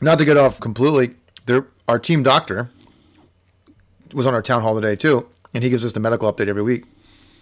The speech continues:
It was the best update I've heard yet. He did tell us that the Oxford study is showing promise and that there could be a vaccine by September, October, where they could produce millions of them quickly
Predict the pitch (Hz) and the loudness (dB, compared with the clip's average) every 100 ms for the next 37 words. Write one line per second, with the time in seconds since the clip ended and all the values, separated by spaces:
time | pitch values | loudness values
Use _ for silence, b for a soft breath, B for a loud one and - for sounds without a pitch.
0 | b b - 139 147 123 113 139 139 127 | b b -2 2 2 2 2 2 2 0
1 | 131 113 123 117 151 139 - _ _ _ | 2 2 0 2 2 2 -2 _ _ _
2 | _ _ _ _ _ _ _ _ _ - | _ _ _ _ _ _ _ _ _ -20
3 | - 120 110 147 151 151 135 120 - _ | -8 -4 0 0 4 4 4 2 -6 _
4 | 123 107 120 117 135 - 127 - 131 120 | -4 -2 -2 0 0 -2 -4 0 0 0
5 | 113 123 - 123 120 110 135 131 104 - | -2 -2 0 -2 -2 -2 -2 0 -4 -6
6 | - 110 107 - 104 - 120 117 120 117 | -8 -6 -4 -4 -4 -4 -4 -2 0 0
7 | 113 - 135 135 110 98 - 107 104 98 | 0 -2 -6 -4 -6 -10 -4 -2 -2 -6
8 | - 120 117 110 104 - b b b - | -6 -4 -2 -2 -4 -8 b b b -4
9 | 104 - 131 107 95 92 b b b b | -2 2 2 2 -2 -6 b b b b
10 | b b 120 107 104 101 101 - - 113 | b b -2 2 2 2 -2 -6 -8 -6
11 | 120 117 117 120 113 110 123 135 120 107 | -4 -4 -4 -6 -4 -2 0 2 0 -4
12 | 98 101 98 90 _ _ - 135 95 85 | -4 -6 -6 -10 _ _ -4 -4 -4 -12